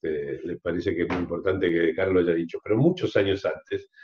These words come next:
este, quien dio ese primer paso que definió, digamos, cuáles eran las condiciones del,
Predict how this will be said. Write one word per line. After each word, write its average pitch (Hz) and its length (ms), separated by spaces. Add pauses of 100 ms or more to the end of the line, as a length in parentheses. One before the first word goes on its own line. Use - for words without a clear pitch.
(440)
este, 95 920
quien 101 200
dio 127 260
ese - 220
primer 98 380
paso 98 420
que 90 120
definió, 92 640
digamos, 87 440
cuáles 90 320
eran 92 180
las 78 140
condiciones 87 680
del, 76 260